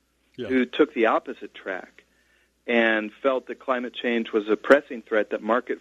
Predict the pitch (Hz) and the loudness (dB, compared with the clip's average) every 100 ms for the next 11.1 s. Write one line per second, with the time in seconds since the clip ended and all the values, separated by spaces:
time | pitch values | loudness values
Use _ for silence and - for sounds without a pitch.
0 | - 117 110 104 - 107 123 123 120 131 | 0 0 0 -8 -8 -4 0 0 -2 -4
1 | 120 113 - 139 135 - _ _ _ _ | -10 -10 0 2 2 -2 _ _ _ _
2 | 117 131 131 131 127 131 123 120 - 135 | 0 0 0 -2 -2 -4 -4 -4 2 2
3 | 135 127 120 110 135 - - - 110 - | 2 2 2 0 -2 -4 -12 -10 -10 -2
4 | 120 113 - 139 120 - - 175 156 123 | 0 2 0 -2 -2 -10 -4 0 0 0
5 | - - 143 131 - _ - - - 196 | -2 0 4 2 2 _ -14 -12 -4 0
6 | 180 - 220 - 143 127 127 123 127 120 | 0 4 4 6 4 4 2 2 4 2
7 | 156 151 135 107 143 135 107 - 123 101 | 0 -2 -2 -2 -4 -4 -6 -8 -8 -8
8 | - 104 107 117 104 104 _ - _ 175 | -10 -10 -6 0 0 -2 _ -20 _ 2
9 | 175 147 139 - 175 175 175 139 - 165 | 4 0 0 2 2 0 -4 -6 -4 -2
10 | 147 123 113 139 139 127 107 127 107 101 | 0 -2 -6 -4 -2 -4 -4 -6 -4 -6
11 | 104 | -10